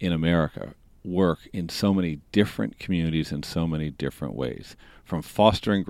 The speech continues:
discussions of major ideas to investing in leadership development, from, uh, thirty different programs that seek to make impacts in society and social improvements, to ten Aspens around the world, in Central Europe, in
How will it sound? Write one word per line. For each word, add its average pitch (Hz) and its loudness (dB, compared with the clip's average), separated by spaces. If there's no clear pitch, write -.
discussions 107 -2
of 87 -2
major 85 2
ideas 101 6
to - -6
investing 87 0
in 85 0
leadership 92 0
development, 120 -2
from, 87 0
uh, 80 -6
thirty 131 2
different 117 -6
programs 117 -4
that - -12
seek - -8
to 95 -8
make 87 -4
impacts 101 -4
in 95 -8
society 113 -4
and 95 -10
social 95 -6
improvements, 117 2
to 98 6
ten 127 4
Aspens 101 2
around 104 4
the 101 4
world, 139 6
in 92 0
Central 110 4
Europe, 117 6
in 78 -4